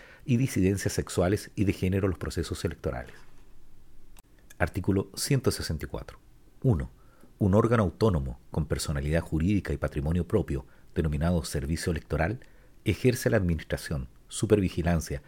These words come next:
y fiscalización de los procesos electorales y plebiscitarios, del cumplimiento de la norma sobre transparencia,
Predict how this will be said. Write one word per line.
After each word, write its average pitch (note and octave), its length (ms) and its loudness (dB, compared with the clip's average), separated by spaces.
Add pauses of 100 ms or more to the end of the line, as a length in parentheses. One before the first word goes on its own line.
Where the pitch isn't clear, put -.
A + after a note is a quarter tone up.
(260)
y - 100 -14
fiscalización G2 680 0
de G2+ 80 2
los F2 80 -4
procesos - 400 -8
electorales E2+ 680 0 (260)
y F2+ 120 2
plebiscitarios, E2 800 0 (360)
del F2 120 -2
cumplimiento E2+ 520 0
de F2+ 60 4
la E2 100 0
norma E2 300 0
sobre D2+ 280 -2
transparencia, F2 760 0